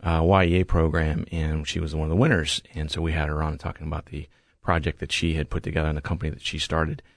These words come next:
And Matt was here for that and sat in studio, um, wasn't on the mic or anything like that. So he's got a little bit of a feel for how things work on the show and all that kind of stuff. So, um, an easy transition to have you on the show since you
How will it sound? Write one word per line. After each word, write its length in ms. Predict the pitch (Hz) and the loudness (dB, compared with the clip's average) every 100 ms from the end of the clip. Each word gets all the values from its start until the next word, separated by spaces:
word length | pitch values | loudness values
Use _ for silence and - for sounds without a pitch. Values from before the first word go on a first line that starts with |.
| _ _ | _ _
And 360 | - 80 76 78 | -2 2 2 4
Matt 180 | 87 - | 2 0
was 120 | - | 2
here 180 | 180 160 | 4 4
for 140 | - | 2
that 280 | 80 85 104 | 2 2 2
and 300 | 101 82 78 | 0 0 0
sat 200 | - 85 | 0 2
in 100 | 85 80 | 2 0
studio, 540 | - 87 80 78 98 - _ _ - | 0 2 4 2 2 -4 _ _ -4
um, 200 | 78 82 | 0 4
wasn't 200 | 87 82 | 4 4
on 60 | |
the 60 | 80 | 4
mic 260 | 82 87 - | 4 4 2
or 40 | |
anything 280 | 78 76 78 | -2 0 -2
like 160 | 76 73 | -2 0
that. 240 | 76 - | -2 -2
So 80 | 82 | -2
he's 140 | 87 | -2
got 160 | 85 82 | 0 0
a 20 | |
little 160 | 80 78 | 2 0
bit 120 | 80 | 0
of 80 | 76 | 0
a 80 | 78 | -2
feel 420 | - 85 80 78 | 2 4 4 2
for 280 | - 76 73 | 0 0 -2
how 220 | 85 80 | -2 -4
things 280 | - 82 73 | -2 -2 0
work 280 | 80 80 | 0 0
on 80 | - | -2
the 80 | 78 | -2
show 140 | - | 0
and 80 | 85 | 2
all 60 | 80 | 2
that 80 | 80 | -2
kind 120 | 76 | -6
of 40 | - | -4
stuff. 240 | 80 78 | -4 -4
So, 240 | - 76 - _ _ _ _ | -2 -2 -4 _ _ _ _
um, 400 | 78 76 76 78 - | -2 0 0 -2 -4
an 100 | - | 2
easy 240 | 104 98 | 4 4
transition 540 | 80 92 85 95 - 80 | 4 2 4 4 2 2
to 60 | |
have 160 | 85 90 | 2 4
you 120 | 87 | 6
on 140 | 98 92 | 6 4
the 60 | |
show 340 | - 85 85 90 | 2 4 4 4
since 260 | - 82 | 0 -2
you 220 | 87 82 | 0 -2